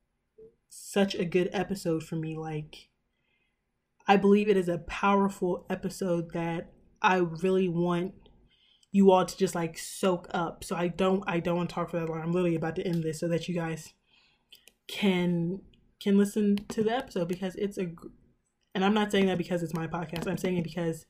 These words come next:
not only did I get great people to talk about it, but because it's an issue that affects not only the Black community, but just communities of color due to it being an offshoot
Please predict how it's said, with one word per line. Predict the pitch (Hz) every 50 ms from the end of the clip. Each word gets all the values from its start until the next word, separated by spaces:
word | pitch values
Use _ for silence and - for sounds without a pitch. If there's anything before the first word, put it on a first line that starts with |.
| _ _ - - - _ _
not | 208 202
only | 208 208 196
did | 196 190
I | 185 180
get | 175 180 175 170 - - -
great | - 185 185 190 185
people | - - 202 190 - 180
to | 170 170
talk | - 180 175 175
about | 175 170 170 170
it, | 170 160
but | 165 -
because | 180 175 - - 180 175 170 160 151 156 - - - - - - - - _ _ _ _
it's | - - 196 202 - - - - - - _ _ _ _ _ _ _ _ _
an | - 196 190 202 - - - - _ -
issue | 254 339 381 - - - - 196 190 175 165 170 175 160 151 156
that | - 180 175 170 170 170 - -
affects | - 208 190 - - 208 196 190 196 - - -
not | 196 196 214 226
only | 214 214 233 214
the | 180 170
Black | 151 190 185 220 - -
community, | - 180 175 175 175 170
but | 160 175 180 175 175 - - - - - - - - -
just | - 240 240 240 -
communities | - 247 233 240 240 240 233 220 226 220 202 -
of | - - 208 202 202 -
color | - - 311 320 233 185 180 180 190 - - _ _ _ _ _ _ _ _ - _ _ _ _ _ - 208 175
due | - 196 202 202
to | 202 208 190
it | 175 175
being | 190 185
an | 180
offshoot | - - 180 190 185 - - - 202 196 190 190 -